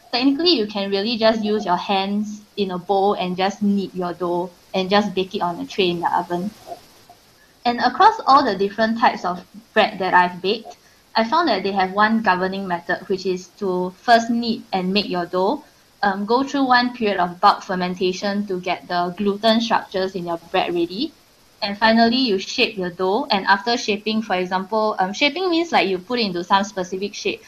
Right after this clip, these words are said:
Like you can see on my screen here, I created this, like, um, pig-shaped bread for, since this year was, like, the year of the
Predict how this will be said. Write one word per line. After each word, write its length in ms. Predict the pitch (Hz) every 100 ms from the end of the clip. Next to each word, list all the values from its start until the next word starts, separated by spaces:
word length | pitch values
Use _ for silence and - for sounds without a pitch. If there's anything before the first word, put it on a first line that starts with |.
| - -
Like 140 | 220
you 120 | 220 220
can 180 | 220
see 420 | 220 - 262 262 -
on 260 | 190 185 185
my 220 | 175 175
screen 320 | - 226 214
here, 220 | 220 196 180
I 160 | 175
created 440 | 175 196 196 214 -
this, 220 | 190 -
like, 260 | 165 156 - -
um, 320 | 175 175 180 - _ _ _ _ _
pig-shaped 640 | - 277 - - 254 226 180
bread 380 | 208 175 - -
for, 480 | - 180 175 180 202
since 340 | - 254 269 277
this 220 | 320 233
year 140 | 233
was, 200 | 202 180
like, 160 | 180 165
the 140 | 180
year 180 | 180 190
of 300 | 190 170 -
the 240 | 175 170